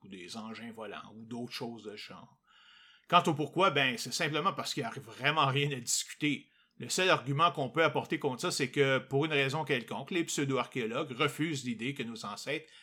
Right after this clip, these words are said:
aient eu de l'imagination et étaient capables de dessiner des choses qui n'existaient pas.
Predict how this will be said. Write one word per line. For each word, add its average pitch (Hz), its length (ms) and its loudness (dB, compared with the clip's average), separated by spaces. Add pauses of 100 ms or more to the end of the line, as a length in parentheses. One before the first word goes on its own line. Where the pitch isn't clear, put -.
(160)
aient 151 80 4
eu 170 160 4
de 135 100 2
l'imagination 139 880 0
et 127 140 -6
étaient 131 160 -4
capables 147 380 2
de 120 80 -4
dessiner 123 420 -4
des 117 120 -4
choses 156 300 -2
qui - 140 -8
n'existaient 110 480 -6
pas. - 280 -10